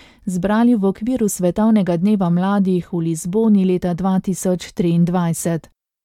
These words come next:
Danes Cerkev potrebuje influencerje, da bi v svet medijev in družbenih omrežij prinašali upanje.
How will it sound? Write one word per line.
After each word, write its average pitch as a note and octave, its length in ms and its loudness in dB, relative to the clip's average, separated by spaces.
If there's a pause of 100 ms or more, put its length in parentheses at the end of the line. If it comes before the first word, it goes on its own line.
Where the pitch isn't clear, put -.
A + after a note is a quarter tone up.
(200)
Danes F#3 460 2
Cerkev A3+ 480 0
potrebuje A#3 600 0
influencerje, G3+ 960 2
da F3 140 0
bi E3+ 160 0
v E3+ 100 0
svet E3+ 400 -4
medijev G#3+ 560 0
in E3 100 0
družbenih G#3+ 560 0
omrežij G#3 600 0
prinašali F3+ 920 0
upanje. F3 640 -2